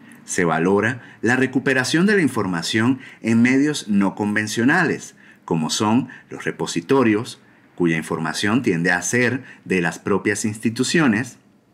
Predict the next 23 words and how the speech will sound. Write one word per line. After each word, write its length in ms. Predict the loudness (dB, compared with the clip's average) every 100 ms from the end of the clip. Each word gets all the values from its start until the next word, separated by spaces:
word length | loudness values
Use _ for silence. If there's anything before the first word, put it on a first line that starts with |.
| _ _ _ _ _ _ -20 -10 2
y 100 | 4
el 120 | 4
acceso 400 | 0 -2 0 0
abierto, 540 | 2 2 0 -4 -16 -18 _ -20 -20 -20 _ _
que 80 | -6
ofrece 580 | -4 0 0 0 -4 -4 0
amplia 500 | 0 0 0 -2 0
disponibilidad 880 | -2 0 2 4 4 2 2 2
de 80 | 0
información 800 | -2 -2 -2 -2 0 0 0 -4 -14 -6
sin 320 | 0 2 4
restricciones. 920 | 0 -4 -10 -8 -8 -10 -12 -20 -20 _ _ _ _ -20 -20 -20 -20 -6
A 140 | -4 -2
partir 340 | -2 0 0
de 120 | 2
la 80 | 4
investigación 720 | 4 2 0 0 0 2 2
y 60 | 2
la 100 | 0
identificación 800 | -4 -6 -8 -8 -6 -6 -2 -2
de 80 | -2
sus 180 | -2
hallazgos, 680 | 0 2 2 0 -2 -2 -4